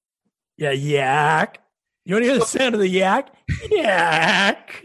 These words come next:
Speaker 2: I, <laughs> yeah, so I didn't know that a yak's noise is just basically saying yak.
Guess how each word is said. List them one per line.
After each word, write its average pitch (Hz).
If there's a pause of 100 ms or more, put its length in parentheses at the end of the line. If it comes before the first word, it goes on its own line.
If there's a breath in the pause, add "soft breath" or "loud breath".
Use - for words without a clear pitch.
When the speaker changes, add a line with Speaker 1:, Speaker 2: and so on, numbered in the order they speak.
(160)
Speaker 2:
I, -
<laughs> -
yeah, 208
so 208
I 226
didn't 240
know 240
that 185
a 165
yak's 180
noise 180
is 135
just 143
basically 151
saying 147
yak. 143